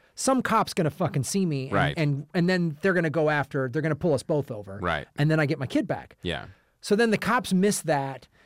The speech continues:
Speaker 1: And then she's listening to the news, and it's like, they pulled over the wrong car because the
Speaker 2: Right.
Speaker 1: guy switched cars or whatever.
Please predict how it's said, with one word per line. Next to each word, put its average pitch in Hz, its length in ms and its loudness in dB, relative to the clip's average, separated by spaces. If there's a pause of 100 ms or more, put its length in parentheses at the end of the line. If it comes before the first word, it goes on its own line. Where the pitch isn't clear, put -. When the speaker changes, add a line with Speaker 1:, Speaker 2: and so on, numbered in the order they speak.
(120)
Speaker 1:
And 160 120 2
then 196 100 4
she's 185 220 0
listening 240 280 0
to 208 100 4
the 180 100 0
news, 185 360 2
and 170 80 -2
it's - 200 -6
like, 147 360 0 (720)
they 160 140 0
pulled 190 260 2
over 175 200 2
the 156 120 0
wrong 151 320 0
car 135 420 0
because 135 280 -2
the 175 80 0
Speaker 2:
Right. 160 120 0
Speaker 1:
guy 175 180 4
switched 180 360 -2
cars 170 320 4
or 156 80 0
whatever. 147 580 0